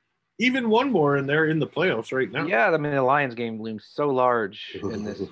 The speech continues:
Speaker 1: <laughs>
Speaker 2: calculus. But I, that's just my point. I,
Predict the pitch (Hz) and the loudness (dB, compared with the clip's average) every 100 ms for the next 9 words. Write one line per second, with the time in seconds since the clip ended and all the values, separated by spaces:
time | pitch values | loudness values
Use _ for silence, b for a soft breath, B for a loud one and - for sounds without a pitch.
0 | _ _ - 110 92 - 98 98 - _ | _ _ -8 -8 -6 -6 -6 -6 -10 _
1 | b b b b _ - - 180 - 185 | b b b b _ -10 -2 0 4 2
2 | - 208 240 - 247 220 190 185 190 156 | 4 0 0 -2 -4 0 -2 0 0 0
3 | 120 151 | 2 0